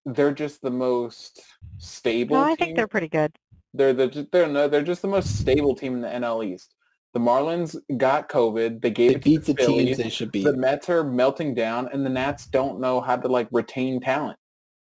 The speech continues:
Speaker 3: <laughs>
Speaker 1: or develop
Speaker 2: And they
Speaker 1: talent.
Speaker 2: don't get to play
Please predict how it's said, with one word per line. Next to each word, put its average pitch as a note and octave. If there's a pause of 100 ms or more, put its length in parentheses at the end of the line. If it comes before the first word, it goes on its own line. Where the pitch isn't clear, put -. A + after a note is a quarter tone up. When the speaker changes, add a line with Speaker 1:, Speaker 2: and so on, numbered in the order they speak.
Speaker 3:
<laughs> -
Speaker 1:
or C3
develop -
Speaker 2:
And G#3+
they G#3
Speaker 1:
talent. G#3
Speaker 2:
don't G3
get G#3+
to G3+
play F3